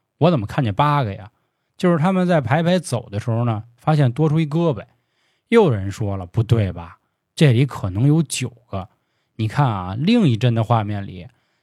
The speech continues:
那个多出来的所谓第八个人，身后还有一个人，这个人露了半张脸。这件事儿呢，继续往后发酵，到最后有人愣是看出十个人。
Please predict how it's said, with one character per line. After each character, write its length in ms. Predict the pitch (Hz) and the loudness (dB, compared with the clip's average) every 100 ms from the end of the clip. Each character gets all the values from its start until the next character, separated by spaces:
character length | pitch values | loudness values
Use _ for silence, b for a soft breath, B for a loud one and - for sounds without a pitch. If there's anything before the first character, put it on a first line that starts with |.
| _ | _
那 120 | 202 180 | 0 2
个 140 | 131 | 2
多 260 | 190 208 196 | 2 2 2
出 140 | 175 | 2
来 100 | 175 | 2
的 60 | 170 | 0
所 200 | - 101 | -2 -4
谓 140 | 135 | -4
第 220 | 143 - | -4 -6
八 280 | 123 180 175 | 0 0 2
个 80 | 113 | -2
人， 260 | 95 101 - | -6 -12 -14
身 320 | - 190 202 | -4 0 0
后 160 | 165 113 | 0 -2
还 380 | - - 104 | -4 -6 -2
有 180 | 247 277 | 2 2
一 80 | 101 | 0
个 140 | 101 95 | -4 -6
人， 120 | 87 _ _ _ _ - | -10 _ _ _ _ 0
这 120 | 220 | 4
个 80 | 156 | 4
人 100 | 170 | 4
露 200 | 208 175 | 2 0
了 80 | |
半 160 | 185 139 | 0 -2
张 160 | 196 165 | 0 -2
脸。 480 | 104 - 117 120 - _ _ _ _ _ _ _ | -2 -4 -4 -4 -8 _ _ _ _ _ _ _
这 140 | - 196 | 0 2
件 140 | 202 | 2
事 80 | 190 | 2
儿 100 | 202 | 2
呢， 220 | 131 120 - _ | 2 0 -4 _
继 240 | - 190 131 | -4 2 2
续 180 | - 135 | 2 0
往 160 | 104 | 0
后 160 | 92 120 | -4 -2
发 220 | 123 117 | 0 0
酵， 200 | 113 101 b b b _ | -2 -4 b b b _
到 160 | 160 | 2
最 160 | 143 160 | 4 2
后 300 | 151 117 - _ - | 2 0 -4 _ 0
有 220 | 123 107 | 2 2
人 260 | 104 123 165 | 2 2 2
愣 220 | 143 110 | 2 0
是 80 | 135 | 0
看 220 | - 113 | 0 0
出 100 | 139 | 0
十 320 | - - 104 | -2 -6 -2
个 140 | 135 | -2
人。 100 | 101 | -2